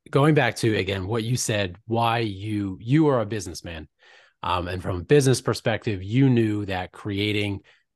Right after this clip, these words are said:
your own publishing imprint was, was the best for you. You had that experience. Um, for you, it wasn't, it, it wasn't that much extra work to know that, you know, to be, you were in your comfort zone.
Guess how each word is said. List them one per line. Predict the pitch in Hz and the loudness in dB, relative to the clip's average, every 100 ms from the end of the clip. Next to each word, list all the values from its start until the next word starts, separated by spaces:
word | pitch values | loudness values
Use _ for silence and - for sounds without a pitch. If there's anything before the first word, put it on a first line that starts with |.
| _ | _
your | 92 107 | -4 0
own | 107 113 107 | 0 0 -2
publishing | - 110 98 - 98 | -4 -4 -4 -4 -4
imprint | 95 - 98 92 | -6 -6 -8 -8
was, | 98 104 90 - - | -6 -6 -6 -6 -2
was | 123 | 0
the | 113 | 2
best | 101 127 - - | 2 0 -2 -6
for | 120 | -4
you. | 98 92 - _ | -2 -4 -8 _
You | 101 | -6
had | 110 110 | -4 -2
that | 98 | -4
experience. | 92 - - 123 113 110 107 - - - _ - | -6 -10 -4 0 2 0 -2 -6 -14 -20 _ -8
Um, | 98 98 95 | -4 -4 -2
for | 117 | 0
you, | 123 120 | 4 4
it | 98 | 2
wasn't, | 104 101 98 92 | -2 -4 -4 -8
it, | - - _ _ _ _ _ _ _ _ - | -14 -20 _ _ _ _ _ _ _ _ -2
it | |
wasn't | 127 143 135 123 104 | 2 4 4 2 0
that | 110 113 - | -2 -2 -2
much | 117 107 - | -2 -4 -6
extra | 104 110 - 110 | -10 -10 -4 -4
work | 101 98 - | -2 -2 -4
to | 101 | -6
know | 98 104 98 87 - _ _ - | -2 0 0 -2 -8 _ _ -10
that, | 92 87 - | -8 -8 -10
you | 107 | -10
know, | 90 - _ _ _ _ - | -10 -12 _ _ _ _ -4
to | 135 | 2
be, | 143 | 4
you | 139 | 8
were | 147 139 | 8 8
in | 120 | 6
your | 110 | 2
comfort | - 98 82 80 | -2 -6 -8 -12
zone. | 85 82 | -12 -14